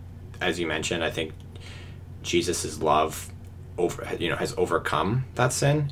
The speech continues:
regardless. Um, but, you know, even if then, how can, can we, can we size it up to other sins that, you know, the, the Bible says that a lot of us are, you know, are,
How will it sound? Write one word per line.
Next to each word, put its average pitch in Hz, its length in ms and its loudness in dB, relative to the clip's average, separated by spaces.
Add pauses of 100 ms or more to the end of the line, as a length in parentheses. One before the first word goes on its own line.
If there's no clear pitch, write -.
(120)
regardless. 117 560 8 (460)
Um, 87 500 4 (580)
but, 90 380 4
you 98 100 2
know, 90 220 2 (420)
even 113 220 4
if 117 140 4
then, 92 160 2
how 95 220 2
can, 98 280 -4 (100)
can 104 460 -2
we, 95 460 2 (420)
can 113 200 4
we 107 100 6
size 98 420 6
it 104 160 -2
up 110 280 -2 (160)
to 87 560 -2 (100)
other 98 240 2
sins 98 500 -2
that, 82 240 -2
you 87 80 -4
know, 85 160 -6
the, - 80 -10
the - 180 -6
Bible 90 300 0
says 92 280 0
that 95 140 2
a - 40 -2
lot 87 220 2
of 87 100 -2
us - 360 -2 (480)
are, 80 340 2
you 80 140 -6
know, 80 380 -6
are, 78 240 -2